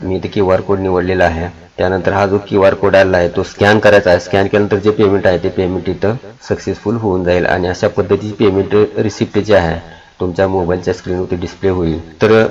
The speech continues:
मित्रांनो, ही होती आजच्या व्हिडिओमधील माहिती.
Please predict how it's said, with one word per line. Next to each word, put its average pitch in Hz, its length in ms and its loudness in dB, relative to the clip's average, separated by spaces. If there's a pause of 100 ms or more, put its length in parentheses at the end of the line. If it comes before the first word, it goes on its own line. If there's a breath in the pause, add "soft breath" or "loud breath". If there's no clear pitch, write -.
मित्रांनो, 107 680 2
ही 110 680 -2
होती 107 320 -2
आजच्या 104 300 2
व्हिडिओमधील 101 600 2
माहिती. 85 680 -4